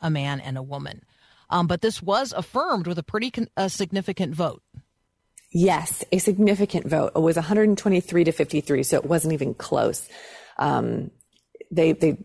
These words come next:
Speaker 2: the C R C took a pretty firm stance on what this means. And why that's interesting, especially to me, is because,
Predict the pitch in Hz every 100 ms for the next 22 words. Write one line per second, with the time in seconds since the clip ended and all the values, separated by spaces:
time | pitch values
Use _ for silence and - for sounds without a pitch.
0 | - 156 - 156 156 165 - 147 135 -
1 | 160 139 - - 156 151 147 151 - -
2 | 131 107 92 - - - - - - 120
3 | 143 139 131 - 135 - 131 127 - 165
4 | 170 156 139 - 349 381 208 - 170 170
5 | - - 170 143 139 214 254 190 165 170
6 | 175 170 143 151